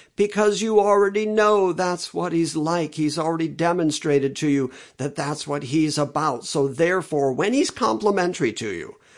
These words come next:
when he speaks graciously to you, don't believe him, because deceitfulness is in his heart."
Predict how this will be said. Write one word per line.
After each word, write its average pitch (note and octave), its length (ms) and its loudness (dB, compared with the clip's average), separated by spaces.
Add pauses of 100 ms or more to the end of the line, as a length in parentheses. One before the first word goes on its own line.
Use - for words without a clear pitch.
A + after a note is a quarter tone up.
(140)
when G#3 240 2
he G3+ 140 4
speaks - 480 2
graciously C#3 1000 2
to A#2 220 -8
you, F2 360 -10 (720)
don't G#3+ 280 -6
believe G#3 480 0
him, E3+ 320 2 (360)
because E3+ 420 -2
deceitfulness F3+ 920 -2
is E3+ 180 -2
in E3+ 280 0
his D3+ 340 -2
heart." - 840 0